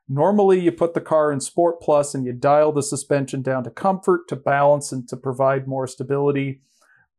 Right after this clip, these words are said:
on, you know, mid-corner bumps and the like. Not good enough here. So my question is, if this thing, if this suspension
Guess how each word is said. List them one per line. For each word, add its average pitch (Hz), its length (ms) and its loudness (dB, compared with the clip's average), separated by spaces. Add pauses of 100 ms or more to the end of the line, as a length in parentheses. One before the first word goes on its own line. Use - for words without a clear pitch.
(140)
on, 165 680 2
you 147 80 -2
know, 135 180 2
mid-corner 151 520 0
bumps 139 400 -2
and 143 140 -6
the 135 60 -2
like. 123 400 -2 (300)
Not 151 340 0
good 151 160 2
enough 131 320 0
here. 131 320 -8 (240)
So - 160 -2
my 180 140 0
question 233 500 -2
is, 147 380 2 (440)
if 254 280 0
this 202 340 0
thing, 123 440 0 (500)
if 165 180 -2
this 196 160 2
suspension 165 880 -2